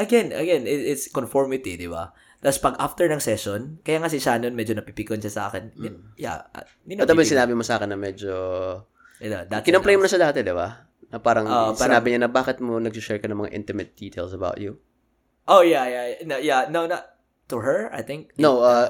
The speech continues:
Speaker 2: f-, from her to you, sin-, binigyan kanya ng feedback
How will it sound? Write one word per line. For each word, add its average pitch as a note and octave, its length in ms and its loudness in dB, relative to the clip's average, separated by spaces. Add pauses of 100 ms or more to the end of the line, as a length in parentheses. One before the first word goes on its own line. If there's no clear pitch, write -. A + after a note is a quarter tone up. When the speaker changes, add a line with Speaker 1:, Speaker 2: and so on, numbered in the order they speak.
Speaker 2:
f-, - 400 -20
from B2 240 -2
her C#3 80 6
to A#2 140 0
you, A2 420 2 (400)
sin-, C3+ 160 -2
binigyan C3 320 2
kanya A#2 240 0
ng G#2 80 -8
feedback - 640 -6